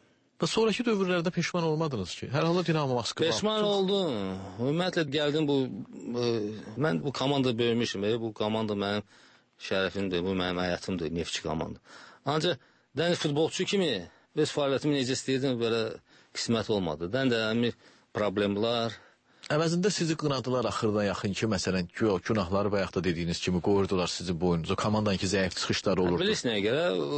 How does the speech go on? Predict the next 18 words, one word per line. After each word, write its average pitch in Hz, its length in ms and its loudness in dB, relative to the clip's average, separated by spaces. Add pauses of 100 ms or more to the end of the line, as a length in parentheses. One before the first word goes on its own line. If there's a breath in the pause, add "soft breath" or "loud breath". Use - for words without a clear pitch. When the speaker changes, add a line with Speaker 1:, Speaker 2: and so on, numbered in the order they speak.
(160)
Speaker 2:
Bizə 156 240 2
ümumiyyətlə 180 460 2
həmişə 139 340 0
belə 95 160 0
olub 87 240 -4
da. 113 140 2 (480 loud breath)
Dünyada 151 580 2
və 139 140 2 (180)
bir 135 160 2
gün 123 140 4 (240)
bu 113 240 0
davam 107 320 2
edir. 101 340 0 (380 loud breath)
Şəxsiyyətlər 139 720 0
var 98 140 2
da, 120 100 0
futbolun 113 320 0
şəxsiyyətləridir. 90 800 -2